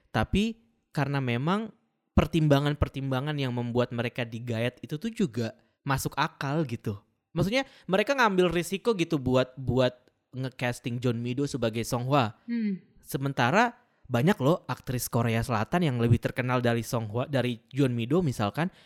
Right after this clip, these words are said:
Speaker 1: yang bisa bikin value drama ini jadi naik nih. At least di poster
Speaker 2: Iya,
Speaker 1: tuh
Speaker 2: iya.
Speaker 1: orang bisa lihat kayak, "Wah, yang ini nih yang main." Jadi nggak bertanya-tanya
Speaker 2: Hmm.
Speaker 1: dulu gitu. Ya nggak sih?
Speaker 2: Iya, maksud gue artis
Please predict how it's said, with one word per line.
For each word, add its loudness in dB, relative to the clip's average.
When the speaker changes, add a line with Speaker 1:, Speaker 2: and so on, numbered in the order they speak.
Speaker 1:
yang 0
bisa 2
bikin 0
value 4
drama 0
ini -2
jadi 0
naik -2
nih. 0
At 0
least 0
di 0
poster 4
Speaker 2:
Iya, 2
Speaker 1:
tuh 4
Speaker 2:
iya. 2
Speaker 1:
orang 2
bisa 0
lihat 4
kayak, -4
"Wah, 0
yang 0
ini -6
nih -6
yang -4
main." -2
Jadi -4
nggak 0
bertanya-tanya -4
Speaker 2:
Hmm. -8
Speaker 1:
dulu -2
gitu. -8
Ya -20
nggak -2
sih? -4
Speaker 2:
Iya, 6
maksud 0
gue 4
artis 4